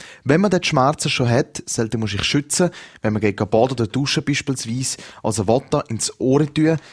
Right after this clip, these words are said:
dass kein Läuters ins Ohr kommt. In ein Ohr,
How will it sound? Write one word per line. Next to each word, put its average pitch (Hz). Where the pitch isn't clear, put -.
dass -
kein 120
Läuters 107
ins 107
Ohr 104
kommt. 95
In 139
ein 135
Ohr, 175